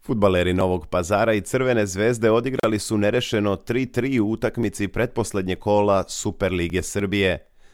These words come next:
Zvezda je kao gost vodila sa tri jedan, ali su Pazarci uspeli da sa dva pogotka u drugom poluvremenu dođu do izuzetno vrednog boda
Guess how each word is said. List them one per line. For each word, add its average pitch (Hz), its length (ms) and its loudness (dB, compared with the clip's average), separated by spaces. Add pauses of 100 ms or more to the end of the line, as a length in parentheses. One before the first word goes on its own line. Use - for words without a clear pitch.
(100)
Zvezda 90 360 0
je 87 60 0
kao 90 220 0
gost 101 340 -2
vodila 101 400 0
sa 92 200 -4
tri 113 280 -2
jedan, 107 300 0
ali 85 180 -2
su 85 200 -8
Pazarci 95 540 -2
uspeli 117 360 -2
da 82 160 -2
sa 82 240 -2
dva 76 340 -2
pogotka 135 460 -2
u 95 100 0
drugom 98 320 0
poluvremenu 101 580 0
dođu 95 380 0
do 92 300 2
izuzetno 92 680 -2
vrednog 87 480 -2
boda 110 380 2